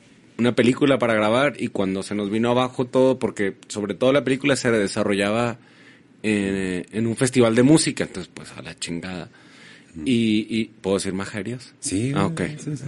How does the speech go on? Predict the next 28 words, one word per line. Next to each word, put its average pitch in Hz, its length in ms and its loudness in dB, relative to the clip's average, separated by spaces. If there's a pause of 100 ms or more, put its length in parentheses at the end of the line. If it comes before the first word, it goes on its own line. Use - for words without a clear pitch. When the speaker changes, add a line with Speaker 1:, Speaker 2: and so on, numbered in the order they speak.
Speaker 2:
sí. 147 200 -12 (280)
Speaker 1:
No, 90 200 -10
no 92 100 -8
había 95 180 -4
preguntado 95 520 4
antes. 92 300 0 (520)
Y 135 160 6
este, 123 720 6
y 143 80 6
entonces 135 600 4 (240)
nos 143 200 4
quedamos 139 360 2
con 147 200 2
el 120 140 4
varo 165 380 4
y 151 80 2
con 127 220 6
todo, 151 320 8
y 135 60 6
mi 117 140 4
amigo 110 840 4
dijo, 104 260 -2
"¿Sabes 113 200 -4
qué? 135 100 -2
Tenemos 110 340 0
que 123 100 -6
sacar 117 440 -2 (760)
algo", 135 520 0